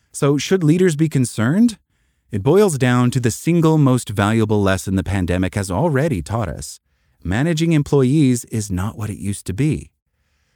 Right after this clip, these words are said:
We are in an era where the lines between work and life have blurred,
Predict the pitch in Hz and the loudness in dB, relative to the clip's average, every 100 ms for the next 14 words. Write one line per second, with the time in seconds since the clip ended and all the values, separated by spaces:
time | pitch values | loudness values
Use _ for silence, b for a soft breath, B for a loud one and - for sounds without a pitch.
0 | _ - 143 208 190 180 175 87 87 78 | _ -2 2 2 2 0 -2 -2 -2 -2
1 | 95 - 101 104 104 92 95 110 123 123 | -4 -6 -2 -2 0 0 0 0 0 0
2 | 110 - 123 104 90 110 - 95 95 87 | -4 -2 0 2 2 0 0 -2 0 0
3 | 92 90 - 82 80 80 78 73 - - | -2 -4 -8 -10 -8 -8 -6 -6 -8 -14